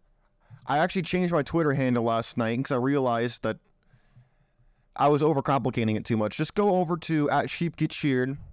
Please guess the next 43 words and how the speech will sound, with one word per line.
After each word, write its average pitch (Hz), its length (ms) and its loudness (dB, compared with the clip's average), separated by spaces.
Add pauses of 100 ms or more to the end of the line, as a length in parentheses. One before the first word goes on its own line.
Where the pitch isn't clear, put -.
You'll 131 140 2
find 127 420 2
me, 120 320 2
Austin 120 380 0
Creed, 120 200 0
on 107 120 2
Twitter. 113 360 0 (1900)
Um, 147 360 4 (140)
you 165 100 0
can 160 140 0
also 160 320 2
comment 139 480 0 (260)
if 131 80 -2
you're 131 120 2
watching 131 260 2
on 127 140 2
YouTube, 127 400 -2 (200)
you're 113 80 -8
watching 113 320 2
on 143 160 2
Rumble, 147 560 0
you're 113 80 -2
more 120 200 2
than 143 80 2
welcome 139 300 0
to 139 40 0
go 113 160 0
over 143 180 2
there 143 380 -2 (960)
and 123 100 -2
comment 131 340 2
as 113 120 -2
well. 120 400 2 (340)
But - 80 -2
my 196 140 2
friends, 240 200 0
I 226 60 2
want 254 160 4
to 294 60 0
bring 190 260 2
this 123 180 -2
up 98 300 -4 (420)
because 120 560 0